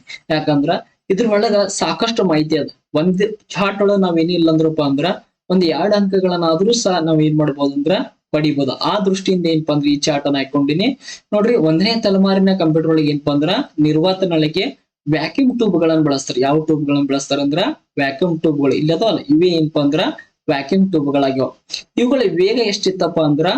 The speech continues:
ಒಂದು ಸಾವಿರ ಎನ್ ಎಸ್ ಇತ್ತು. ಇವ್ರ ವೇಗ ಎಷ್ಟಿತ್ತಂದ್ರ ಒಂದು ಸಾವಿರ ಎನ್ ಎಸ್ ಇತ್ತು. ಈ ವ್ಯಾಕ್ಯೂಮ್ ಟ್ಯೂಬ್ ನಲ್ಲಿ ಅಥವಾ ಒಂದನೇ ಪೀಳಿಗೆ ಕಂಪ್ಯೂಟರ್ ನಲ್ಲಿ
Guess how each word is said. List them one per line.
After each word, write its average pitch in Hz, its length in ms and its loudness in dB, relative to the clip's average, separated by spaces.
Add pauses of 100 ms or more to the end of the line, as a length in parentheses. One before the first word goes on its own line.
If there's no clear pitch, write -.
(400)
ಒಂದು 196 200 0
ಸಾವಿರ 196 440 0
ಎನ್ 170 240 0
ಎಸ್ 170 180 -2
ಇತ್ತು. 151 220 -2
ಇವ್ರ 139 240 0
ವೇಗ 156 300 2
ಎಷ್ಟಿತ್ತಂದ್ರ 147 520 0 (340)
ಒಂದು 151 260 2
ಸಾವಿರ 151 420 0 (380)
ಎನ್ 147 200 2
ಎಸ್ 135 160 -2
ಇತ್ತು. 139 300 0 (1120)
ಈ 196 160 2
ವ್ಯಾಕ್ಯೂಮ್ 147 540 0
ಟ್ಯೂಬ್ 214 240 2
ನಲ್ಲಿ 180 280 2 (400)
ಅಥವಾ 160 200 0
ಒಂದನೇ 180 400 2
ಪೀಳಿಗೆ 208 420 0
ಕಂಪ್ಯೂಟರ್ 170 440 0
ನಲ್ಲಿ 160 240 2